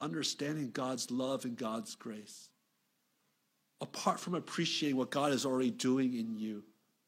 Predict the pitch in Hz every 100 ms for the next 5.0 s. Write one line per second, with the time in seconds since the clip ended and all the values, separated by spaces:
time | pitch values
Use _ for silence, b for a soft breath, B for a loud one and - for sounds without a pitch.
0 | _ _ _ _ _ - 147 - 214 180
1 | - 170 165 - 175 - 151 135 127 135
2 | 156 - - 165 - - - - 156 135
3 | - 120 113 - 135 131 151 135 - 120
4 | 110 117 123 123 127 113 117 123 -